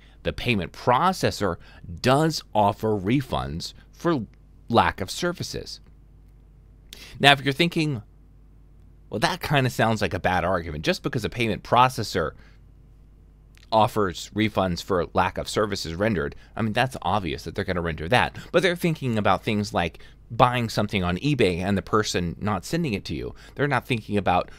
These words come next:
donating twenty thousand dollars to kickstart a game and the game just falling apart. And that's more or less what the judge said. The judge ruled that, A, the two of them are not the same entity for legal purposes,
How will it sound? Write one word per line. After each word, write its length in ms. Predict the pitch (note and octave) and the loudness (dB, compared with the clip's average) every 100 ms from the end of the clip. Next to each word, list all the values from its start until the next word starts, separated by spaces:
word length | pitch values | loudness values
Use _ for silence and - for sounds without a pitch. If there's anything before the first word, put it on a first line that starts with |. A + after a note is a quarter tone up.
| - | -2
donating 500 | G2 A2+ A2+ G#2+ G2+ | 4 6 6 4 2
twenty 460 | F2+ A#2+ B2 A#2 A2 | 0 0 0 -2 -6
thousand 540 | - G2+ G#2 G2+ F#2+ | 0 0 0 -2 0
dollars 440 | F2+ G#2+ G2 D#2+ - | 0 2 0 -2 -6
to 140 | G#2 | -4
kickstart 420 | - G#2+ - F2 | -4 -4 0 0
a 60 | E2+ | 0
game 280 | G2 G2 D#2 | -2 -2 -4
and 80 | |
the 60 | D#2+ | -6
game 300 | E2+ F#2+ E2+ | -4 -4 -4
just 200 | D2+ - | -4 -6
falling 320 | F2 D2 D2 | -4 -4 -6
apart. 380 | C#2+ E2 C2+ - - - - - - - - - - - | -6 -4 -4 -8 -20 -20 -20 -20 -20 -20 -20 -20 -20 -16
And 480 | - F#2 G2 G2+ G2+ | -4 -2 0 0 2
that's 380 | - G#2 A#2+ - | 2 2 0 -2
more 160 | G#2+ G2+ | 0 2
or 80 | |
less 180 | F2+ - | 0 -4
what 140 | F#2 - | -6 -8
the 80 | |
judge 280 | F2+ G2 F#2 | -2 -2 -2
said. 280 | - - - | -8 -10 -6
The 80 | D#2+ | -4
judge 440 | D#2 D#2 D2+ - - - G2 | -4 -4 -8 -14 -18 -16 -4
ruled 380 | F#2+ E2+ D#2+ - | 0 0 0 -2
that, 280 | F#2 D#2+ - - - - - | -2 -2 -6 -14 -20 -20 0
A, 320 | G#2 G2+ D3 F3 - - - | 4 4 2 -4 -14 -20 -2
the 100 | G#2 | -2
two 280 | - A#2+ A2+ | 0 2 2
of 120 | G2+ | 2
them 180 | G2+ G2 | 0 0
are 240 | F#2 F#2 | -2 -2
not 460 | F2 F2+ F#2 A#2 - - | -2 -2 -2 -2 -4 -10
the 100 | G2+ | -6
same 300 | G#2+ F#2+ E2+ | -4 -2 -2
entity 340 | F2 F#2 G2 | -4 -4 -4
for 180 | - F2 | -2 -2
legal 280 | F2 E2+ D#2+ | -2 -2 -2
purposes, 580 | G2 D#2+ - A2+ C3+ | -4 -4 -2 -2 -2